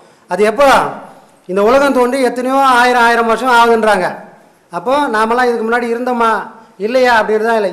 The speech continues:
இருந்திருக்கோம். இல்லைன்னா இவ்வளோ காலம், இவ்வளோ காலமாக ஒன்றும் நமக்கு தெளிவு வரல, ஞானம் வரல, அறிவு வரலன்னா என்ன அர்த்தம்னா, இதை விட மோசமா நம்ம ஏற்கனவே இருந்திருக்கோம்னு அர்த்தம். இவ்வளோ பேர் சொல்லி, இவ்வளோ ஞானிகள், இந்த மகான்கள்லாம் உருவாக்கி நம்ம வழி நடத்தி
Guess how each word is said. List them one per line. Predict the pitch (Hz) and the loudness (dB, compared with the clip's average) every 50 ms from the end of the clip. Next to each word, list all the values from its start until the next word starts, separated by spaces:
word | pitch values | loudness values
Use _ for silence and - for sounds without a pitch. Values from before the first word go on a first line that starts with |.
| 185 | -6
இருந்திருக்கோம். | 214 247 269 262 240 226 202 214 175 - - - - - - - _ _ _ - | -6 -6 -4 -4 -4 -4 -4 -4 -4 -4 -8 -16 -20 -20 -20 -20 _ _ _ -6
இல்லைன்னா | 190 214 240 247 247 262 262 | -4 -2 0 0 2 2 2
இவ்வளோ | 254 240 233 240 233 | 2 2 2 2 2
காலம், | 240 247 262 262 277 285 277 233 - - 180 | 2 2 2 2 2 0 0 -4 -10 -12 -10
இவ்வளோ | 180 196 220 247 247 262 254 | -6 -4 -2 0 0 0 2
காலமாக | 262 254 269 269 269 269 277 | 2 0 0 2 0 0 0
ஒன்றும் | 277 269 262 | 0 -2 -2
நமக்கு | 254 254 240 233 220 - | -2 -4 -4 -6 -8 -6
தெளிவு | 233 226 247 254 247 233 | -6 -6 -4 -2 -2 -2
வரல, | 220 220 220 220 214 208 165 - - - - - - - _ _ - | -2 0 0 -2 -2 -2 -4 -6 -10 -18 -20 -20 -20 -20 _ _ -12
ஞானம் | 165 180 202 226 240 247 240 | -6 -4 -2 0 0 2 2
வரல, | 226 220 220 220 | 2 2 2 2
அறிவு | 220 220 208 208 226 240 226 220 | 2 2 2 0 0 0 0 0
வரலன்னா | 214 208 208 208 202 226 240 | 0 0 0 -2 -2 -2 -2
என்ன | 220 220 220 208 | -2 -2 -2 -4
அர்த்தம்னா, | 202 - 196 202 233 285 302 285 277 - - - - - _ | -4 -4 -6 -6 -4 -6 -6 -8 -10 -14 -20 -20 -20 -20 _
இதை | - 180 202 226 226 | -6 -4 0 0 2
விட | 247 254 277 | 2 2 2
மோசமா | 262 247 247 240 247 254 247 254 269 277 | 2 0 -2 -2 -2 -2 0 0 0 0
நம்ம | 269 254 247 240 | 0 0 -2 0
ஏற்கனவே | 233 233 233 214 233 247 247 240 | 0 0 -2 -2 -4 -4 -4 -4
இருந்திருக்கோம்னு | 233 254 254 247 233 220 240 233 | -4 -4 -2 -4 -4 -4 -4 -2
அர்த்தம். | 220 202 185 - 185 160 147 - - - - _ _ _ _ _ _ _ _ _ _ _ _ _ _ _ _ _ _ _ _ _ - 151 | -2 -2 -4 -4 -6 -8 -10 -10 -18 -20 -20 _ _ _ _ _ _ _ _ _ _ _ _ _ _ _ _ _ _ _ _ _ -10 -4
இவ்வளோ | 165 196 214 220 | -2 0 0 0
பேர் | 196 240 247 240 | 0 0 -2 -2
சொல்லி, | 208 233 226 226 226 214 | -2 -2 -2 0 0 2
இவ்வளோ | 214 220 214 | 2 2 2
ஞானிகள், | 208 208 208 220 233 226 226 220 | 0 0 0 0 0 0 0 0
இந்த | 220 208 208 | 0 -2 -2
மகான்கள்லாம் | 196 196 196 220 220 220 220 214 214 214 | -4 -4 -4 -4 -4 -2 -2 -2 -2 -2
உருவாக்கி | 208 202 208 220 214 214 208 202 202 220 240 269 269 262 - - - - _ _ | -2 -4 -2 -2 -2 -2 -2 -2 -4 -6 -6 -8 -8 -14 -18 -20 -20 -20 _ _
நம்ம | 175 180 196 202 196 | -8 -4 -2 -2 0
வழி | 190 196 208 240 240 | 2 2 2 2 2
நடத்தி | 233 226 208 220 - 208 226 254 | 2 0 0 0 -2 -4 -8 -8